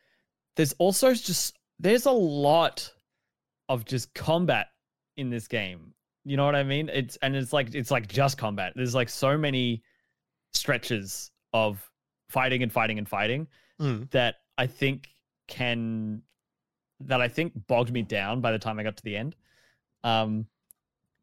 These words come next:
Speaker 1: as it stands, though, it was very fun, like, listening to Leon's crappy quips and seeing all of the, um,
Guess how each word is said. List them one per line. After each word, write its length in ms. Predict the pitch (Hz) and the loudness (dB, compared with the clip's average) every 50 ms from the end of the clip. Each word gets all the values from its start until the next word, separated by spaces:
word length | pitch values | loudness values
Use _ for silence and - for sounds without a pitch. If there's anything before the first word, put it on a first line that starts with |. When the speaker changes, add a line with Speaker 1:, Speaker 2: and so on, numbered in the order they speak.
| _ _ _ _ _ _ - | _ _ _ _ _ _ 0
Speaker 1:
as 160 | 160 190 202 | 2 2 2
it 100 | 208 147 | 0 -2
stands, 560 | - - - 139 135 143 147 147 147 135 - | -4 0 2 4 4 4 4 2 2 0 0
though, 320 | - 113 101 101 98 98 98 - _ _ | 0 0 2 2 0 -2 -6 -10 _ _
it 120 | - 123 120 | -4 -4 -2
was 260 | 127 123 120 117 107 | -2 -2 -2 -4 -6
very 420 | 104 107 120 139 151 160 180 170 | -6 0 2 4 4 6 4 4
fun, 560 | 143 - 139 123 117 113 110 110 110 107 107 - _ _ _ _ _ _ _ _ _ _ _ _ _ _ _ _ _ _ _ _ _ _ _ _ _ _ _ _ _ _ _ | 2 2 2 2 2 2 0 -2 -4 -6 -8 -10 _ _ _ _ _ _ _ _ _ _ _ _ _ _ _ _ _ _ _ _ _ _ _ _ _ _ _ _ _ _ _
like, 280 | 135 123 117 110 - - _ _ _ _ _ | 0 0 0 0 -4 -12 _ _ _ _ _
listening 500 | 139 139 135 139 131 - 139 135 131 120 | -6 0 0 0 0 0 -2 -2 -2 -2
to 120 | - 131 | -2 -2
Leon's 560 | 123 120 120 120 120 117 117 113 113 117 104 - | -2 0 0 2 2 2 0 0 -2 -4 -6 -8
crappy 440 | - - - 110 107 - - 113 | -10 -4 -2 -2 -2 -2 -2 -4
quips 680 | 98 - - 120 113 107 - - - - - - - - - _ _ _ _ _ _ _ _ _ - | -4 -4 -2 -2 -2 -2 -4 -8 -12 -12 -12 -12 -14 -16 -20 _ _ _ _ _ _ _ _ _ -2
and 640 | 123 120 117 110 110 107 107 107 104 - - - - _ _ _ _ _ _ _ _ _ - | 0 0 0 0 -2 -4 -4 -6 -6 -8 -10 -12 -16 _ _ _ _ _ _ _ _ _ -18
seeing 440 | - - - 139 139 139 139 135 | -10 -4 -2 0 0 0 0 0
all 200 | 127 120 117 117 | 0 -2 -2 -2
of 140 | 113 107 107 | -4 -4 -4
the, 200 | 110 120 110 107 | -4 -2 -2 0
um, 480 | 104 101 98 98 95 95 95 95 95 | 0 -2 -4 -6 -8 -8 -10 -10 -12